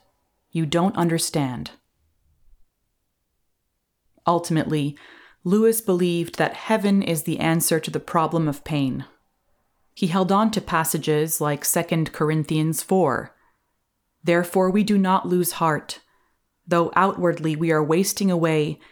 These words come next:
yet inwardly we are being renewed day by day. For our light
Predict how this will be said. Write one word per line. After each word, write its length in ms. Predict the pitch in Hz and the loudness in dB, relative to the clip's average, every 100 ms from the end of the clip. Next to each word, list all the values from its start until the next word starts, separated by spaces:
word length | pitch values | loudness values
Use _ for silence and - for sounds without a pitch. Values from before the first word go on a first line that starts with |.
| _ _ | _ _
yet 220 | - 165 - | -4 -2 2
inwardly 760 | 214 220 170 - 139 127 135 - - | 2 4 2 0 0 0 -4 -8 -2
we 120 | 160 | 0
are 100 | 160 | 2
being 260 | 175 185 | 2 2
renewed 560 | 165 165 170 180 175 - | 2 2 2 2 0 0
day 200 | 156 156 | 0 2
by 180 | 151 151 | 2 0
day. 460 | 143 139 120 135 - _ _ _ _ _ _ _ | 0 -2 -2 -6 -12 _ _ _ _ _ _ _
For 240 | - 175 | -2 2
our 260 | 170 208 220 | 2 2 2
light 640 | 180 156 170 208 - - | 0 0 0 -2 -4 -8